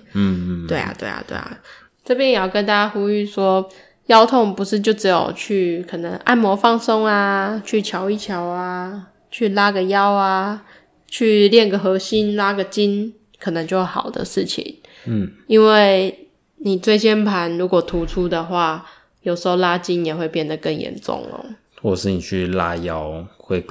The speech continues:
Speaker 1: 拉得更痛。
Speaker 2: 对，会，因为椎间盘突出是不能拉腰的。
Speaker 1: 嗯。
Speaker 2: 对，所以就是要，其实就是去找原因啦。那我们这边的话，也不是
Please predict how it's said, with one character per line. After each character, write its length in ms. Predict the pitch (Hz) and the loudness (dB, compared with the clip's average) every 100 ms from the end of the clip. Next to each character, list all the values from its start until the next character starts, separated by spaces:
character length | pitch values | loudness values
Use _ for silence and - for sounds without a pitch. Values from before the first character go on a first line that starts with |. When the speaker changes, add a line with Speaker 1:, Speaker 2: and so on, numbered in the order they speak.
| - | -2
Speaker 1:
拉 120 | 87 | -2
得 80 | 85 | 0
更 240 | 180 85 | -4 -6
痛。 240 | - - - | -8 -8 -2
Speaker 2:
对， 220 | 185 160 | -2 0
会， 300 | 175 196 180 - - | 0 0 0 -8 -10
因 260 | 202 185 | -6 -2
为 160 | 185 185 | 0 -2
椎 200 | 185 190 | 0 0
间 120 | 196 | 0
盘 200 | 196 165 | -2 -4
突 180 | 175 160 | -6 -6
出 180 | 170 170 | -6 -6
是 80 | |
不 180 | 165 175 | -4 -4
能 180 | 165 - | -4 -4
拉 200 | - - | -6 -6
腰 220 | - - - | -6 -8 -12
的。 120 | - - _ | -16 -20 _
Speaker 1:
嗯。 380 | 104 90 80 78 95 - | -12 -10 -10 -14 -12 -8
Speaker 2:
对， 240 | 120 - - - - | -6 -8 -16 -20 -20
所 140 | - 196 | -2 4
以 240 | 214 208 | 4 4
就 120 | 208 | 2
是 340 | 226 233 226 220 | 0 6 8 8
要， 300 | 220 214 196 - - _ _ | 8 6 4 -2 -14 _ _
其 140 | - | -4
实 60 | 240 | 0
就 160 | 294 | 2
是 120 | 294 294 | 2 2
去 140 | 294 | 2
找 300 | 285 - - | 2 2 0
原 260 | - 180 175 | -2 0 0
因 220 | 180 180 | 0 0
啦。 340 | 185 - - - - _ _ | 0 -2 -6 -16 -20 _ _
那 560 | - 214 208 202 196 185 - - | 2 6 6 6 4 2 -6 -14
我 160 | 214 185 | -2 0
们 240 | 185 202 | 2 4
这 100 | 254 | 4
边 260 | 254 269 262 | 6 4 6
的 140 | 247 | 4
话， 680 | 214 233 226 196 185 - - _ | 2 4 6 6 2 -6 -20 _
也 160 | 196 | 0
不 200 | 180 185 | 2 0
是 460 | 196 - 233 208 196 | 0 4 6 6 2